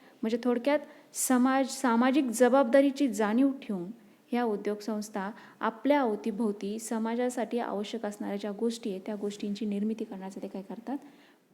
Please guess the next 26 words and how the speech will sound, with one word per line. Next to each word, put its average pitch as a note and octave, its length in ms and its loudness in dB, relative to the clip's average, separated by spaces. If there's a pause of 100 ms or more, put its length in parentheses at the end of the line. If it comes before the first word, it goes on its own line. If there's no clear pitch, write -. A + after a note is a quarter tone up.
प्रयत्न F#3 360 -2
करतात. - 300 -14 (580)
हे C4+ 200 10
एक C#4 120 2
आर्थिकेतर A#3 500 0
उद्दिष्ट A3 400 -4 (220)
आपल्याला G3+ 320 -6
इथं G3+ 220 -6
सांगता G3+ 340 -8
येईल. F#3 180 -6 (420)
आणि G#3 160 0
शेवटचं C4 640 2
उद्योग G3+ 300 -2
संस्थेचं G#3 480 -8
आर्थिकेतर G3 520 -8
उद्दिष्ट G3+ 380 -8
आपल्याला F#3+ 280 -8
सांगता F#3+ 240 -8
येईल F#3 300 -8
ते G#3 60 -4
म्हणजे G3+ 380 -4 (680)
कामगारांचे G#3+ 920 0 (880)
ख्यातिमूल्य. G3+ 680 -2 (640)
ठीक B3+ 160 0
आहे, E4+ 100 4 (1300)
आता D4 300 4